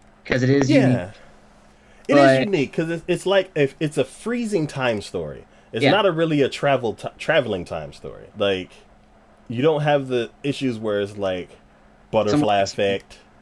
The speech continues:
Speaker 1: Yeah, someone makes a mistake somewhere and it has detrimental effects later on or something.
Speaker 2: Yeah. It's kinda like the reverse of a time travel story.
Speaker 1: Yeah. I'd
Speaker 2: Which
Speaker 1: see
Speaker 2: is
Speaker 1: that.
Speaker 2: very, which is very cool. So, um, if anybody's interested in that one,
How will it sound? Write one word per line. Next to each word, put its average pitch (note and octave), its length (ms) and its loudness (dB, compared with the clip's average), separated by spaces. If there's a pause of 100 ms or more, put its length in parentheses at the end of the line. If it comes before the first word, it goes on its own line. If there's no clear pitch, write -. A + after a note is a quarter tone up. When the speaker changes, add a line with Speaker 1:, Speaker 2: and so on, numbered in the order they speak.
Speaker 1:
Yeah, C#3+ 300 4
someone D3 240 -2
makes C#3+ 180 -4
a C3+ 40 -4
mistake C3 440 -2
somewhere B2+ 540 0
and B2 120 0
it - 80 -6
has B2 300 0
detrimental B2 580 -2
effects B2 400 -2
later A#2+ 280 2
on A2+ 480 4
or F#2+ 100 -4
something. A2 420 0
Speaker 2:
Yeah. E2+ 460 -2 (320)
It's G#2+ 160 -10
kinda D#3+ 220 0
like B2 240 0
the G#2 100 -2
reverse G2 560 -4
of E2+ 100 -8
a F2 80 -6
time E2+ 360 -8
travel D2 320 -12
story. - 440 -18 (380)
Speaker 1:
Yeah. - 200 -2 (680)
I'd - 60 2
Speaker 2:
Which G2 80 -2
Speaker 1:
see - 60 -2
Speaker 2:
is F#2 100 -6
Speaker 1:
that. E2+ 40 -14
Speaker 2:
very, F#2 220 -4 (180)
which G#2+ 140 -10
is G2 120 -10
very E2+ 280 -8
cool. C#2+ 220 -16 (380)
So, D#2 360 -10 (520)
um, E2 440 -10 (460)
if - 40 -20
anybody's D#3+ 300 0
interested B2+ 320 -4
in F#2 80 -6
that F2 160 -6
one, E2+ 140 -10